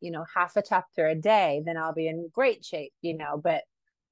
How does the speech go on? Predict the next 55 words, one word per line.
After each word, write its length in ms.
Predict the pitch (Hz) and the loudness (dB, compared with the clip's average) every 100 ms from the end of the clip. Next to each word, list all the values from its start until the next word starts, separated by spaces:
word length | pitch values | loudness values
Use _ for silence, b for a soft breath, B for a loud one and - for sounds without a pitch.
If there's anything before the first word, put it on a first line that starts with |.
| _ 170 | _ -4
but 120 | 170 | 0
then 140 | 170 | 2
that's 280 | 170 - - | 0 -4 -8
just 300 | 180 - - | -8 -8 -2
too, 500 | - 214 180 175 - - | 6 8 10 8 4 -6
too 300 | - 208 190 | 0 2 4
monumental 800 | 170 165 170 165 165 165 170 160 | 2 0 0 0 -2 0 0 0
for 180 | - 160 | -2 -4
me. 200 | 156 156 | -4 -4
So 200 | - 180 | 0 0
then 140 | 185 | 0
I, 160 | 190 180 | -2 -2
like, 160 | 165 156 | -4 -4
knocked 400 | 175 175 170 - | -4 -4 -4 -8
it 80 | 175 | -4
down 260 | 165 170 160 | -2 0 -2
to 100 | 202 | 0
eight 200 | 180 180 | -2 -2
hundred 260 | 185 175 165 | -2 0 2
words 320 | 160 160 165 | 2 2 -2
a 60 | |
day. 380 | 156 143 147 196 _ B B B _ _ - | -6 -4 -4 -8 _ B B B _ _ 0
And 440 | 180 170 170 175 - _ | 2 2 2 0 -6 _
<clears throat> 180 | 226 - | -4 4
when 480 | 254 262 214 208 226 | 8 10 10 8 6
I'm 120 | 202 | 4
on 260 | 233 381 254 | 4 4 4
my 140 | 180 | 2
game, 440 | 170 247 302 180 175 | 2 2 4 0 -2
it's 180 | - | -2
easy 260 | 214 220 202 | 0 0 0
to 140 | 160 - | -2 -4
get 220 | 185 208 - 160 | 0 0 0 -2
there. 300 | 151 143 - | -2 -2 -4
And 160 | 165 165 | -6 -6
then 60 | |
it's 160 | 160 - | -8 -8
like, 140 | 156 - | -6 2
"Oh, 260 | 320 190 | 4 4
well, 160 | 185 170 | 6 6
I 100 | 220 | 6
could 180 | - 180 | 4 2
go 220 | 156 139 | 4 4
a 40 | |
hundred 300 | 147 151 151 | 4 -2 -2
more," 320 | 170 240 113 - 175 | 0 0 0 -4 -2
or, 340 | 156 143 147 _ b b | 0 0 -4 _ b b
you 100 | 185 | -4
know, 60 | 175 | 0
I 140 | 175 | 0
kinda 240 | 180 190 175 | 0 -4 -4
keep 260 | 196 - 185 | -4 -4 -6
pushing 380 | 165 196 180 | -6 -6 -4
the 100 | 170 | -2
boundaries. 600 | 160 165 165 156 151 156 | -2 -2 -4 -4 -6 -8